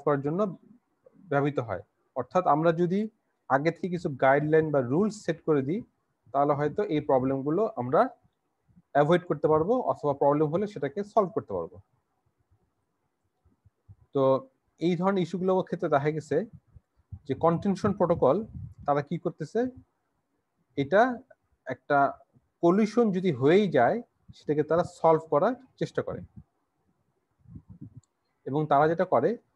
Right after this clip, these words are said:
যে আমাদের এই collision হয়ে যাওয়ার পরে একটা protocol execute করে, যাতে আমরা এই, আহ, collision থেকে, এই প্রবলেমটা থেকে আমরা তখন বের হয়ে আসতে পারি। আর আরো কিছু protocol আছে যেগুলোকে বলা হচ্ছে collision free protocol।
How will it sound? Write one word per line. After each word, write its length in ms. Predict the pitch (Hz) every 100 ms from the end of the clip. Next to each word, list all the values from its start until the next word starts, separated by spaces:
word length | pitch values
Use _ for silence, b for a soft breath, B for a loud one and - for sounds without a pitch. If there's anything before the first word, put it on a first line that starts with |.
| _ _
যে 380 | 120 131 131 131 131 _
আমাদের 380 | 127 127 127 131
এই 80 | 127 -
collision 480 | 151 160 175 - 175
হয়ে 280 | 110 143 170
যাওয়ার 200 | 190 -
পরে 340 | 117 117 220 - _ _ _ -
একটা 180 | -
protocol 560 | 135 160 160 175 180 175
execute 460 | 135 139 190 202 -
করে, 300 | 104 131 233 _ _ _ 131
যাতে 360 | 131 123 202
আমরা 360 | - 131 139 196
এই, 200 | 143 147 - - _ - -
আহ, 80 | 123
collision 420 | 143 139 131 147
থেকে, 340 | - - 240 - _ _ -
এই 300 | 131 131 - _ _ _ _ - - -
প্রবলেমটা 400 | 139 156 185 175
থেকে 260 | 131 175
আমরা 180 | 139 131
তখন 280 | 131 - 165
বের 180 | 131 143
হয়ে 120 | 143
আসতে 260 | 98 - -
পারি। 200 | - - _ _ _ - _ _ _ _ _ _ _ _ _
আর 220 | 120 120 123 _
আরো 220 | 135 180
কিছু 360 | 208 208 220 214 - - - - -
protocol 400 | 147 180 175 139
আছে 320 | 101 - 185
যেগুলোকে 340 | 151 139 139
বলা 220 | 135 131 135
হচ্ছে 200 | 135 143
collision 480 | 156 160 156 165
free 220 | 143 - 208
protocol। 480 | 180 120 98 127